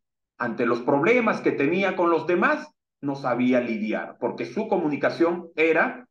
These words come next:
atrofiada. ¿Qué dice también Navarro? Navarro dice, y se da cuenta Navarro,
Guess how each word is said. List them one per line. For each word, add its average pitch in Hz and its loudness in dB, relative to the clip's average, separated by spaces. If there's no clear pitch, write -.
atrofiada. 104 -4
¿Qué 302 -2
dice 254 -2
también 170 0
Navarro? 190 0
Navarro 233 0
dice, 254 -8
y 156 -8
se - -2
da 196 -2
cuenta 190 -2
Navarro, 151 -2